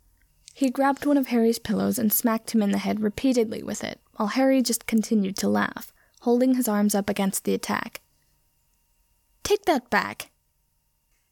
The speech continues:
He straddled Harry, trying to pull his arms away from his face with one hand,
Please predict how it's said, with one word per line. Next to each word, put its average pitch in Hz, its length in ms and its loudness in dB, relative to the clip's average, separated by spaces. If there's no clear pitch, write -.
He 262 120 0
straddled 233 480 0
Harry, - 380 -10
trying 233 280 2
to 233 80 4
pull 233 280 0
his 240 180 0
arms 214 240 2
away 202 180 0
from 214 160 -2
his 214 160 -2
face 208 260 -4
with - 140 -6
one 254 200 2
hand, 214 360 -4